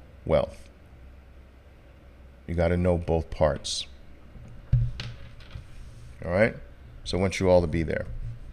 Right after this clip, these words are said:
All right, traders. I love you to death. Thank you all for coming, guys. Um,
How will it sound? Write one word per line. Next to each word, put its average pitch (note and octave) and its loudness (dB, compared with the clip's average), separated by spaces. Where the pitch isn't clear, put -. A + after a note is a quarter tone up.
All F2+ 6
right, F2 10
traders. - -2
I - -2
love F#2 6
you F2+ 4
to E2+ 0
death. G#2 10
Thank A2+ 4
you - -4
all A2 12
for - -2
coming, A#2 6
guys. A2 8
Um, F2 4